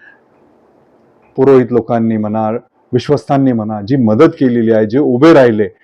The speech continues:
असं होतं की हे त्यांच्या घरचं कार्य होतं. जो सहभाग जो नोंदवला, हे आनंददायक होतं. हे सगळे लोक बाहेरच्या आल्याने त्यांच्या आन-, आनंदाश्रू डोळ्यात आले की असंही जिथं नातं नसतं, तिथं जाऊन आपण काम केलं.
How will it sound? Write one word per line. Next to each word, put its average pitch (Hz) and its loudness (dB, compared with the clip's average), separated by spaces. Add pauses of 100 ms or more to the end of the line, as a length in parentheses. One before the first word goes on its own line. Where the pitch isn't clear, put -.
(320)
असं 196 2
होतं 196 -2
की 226 -2
हे 196 -2
त्यांच्या 165 -2
घरचं 139 0
कार्य 160 6
होतं. 113 0 (480)
जो 156 0
सहभाग 135 2 (220)
जो 127 -4
नोंदवला, 131 0 (500)
हे 170 -2
आनंददायक 190 4
होतं. 117 -2 (440)
हे 226 4
सगळे 208 2
लोक 233 2
बाहेरच्या 143 0
आल्याने 226 2
त्यांच्या 214 -4 (400)
आन-, 180 -4 (520)
आनंदाश्रू 240 2
डोळ्यात 240 6
आले 196 4 (360)
की - 0 (100)
असंही 214 4
जिथं 226 2
नातं 220 4
नसतं, 214 2 (540)
तिथं 202 4
जाऊन 262 4
आपण 240 4
काम 190 4
केलं. 139 0